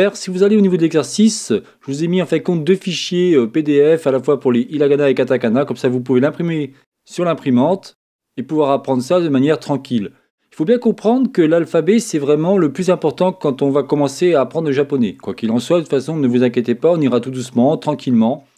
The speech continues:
Ne soyez pas effrayés, je peux comprendre que pour certaines personnes c'est indigeste, mais, euh, bon, on va y arriver tranquillement et posément.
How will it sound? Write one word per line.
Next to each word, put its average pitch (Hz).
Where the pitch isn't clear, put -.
Ne 147
soyez 208
pas 208
effrayés, 175
je 139
peux 170
comprendre 175
que 160
pour 147
certaines 160
personnes 151
c'est 147
indigeste, 139
mais, 135
euh, 101
bon, 110
on 101
va 117
y 120
arriver 107
tranquillement 131
et 139
posément. 127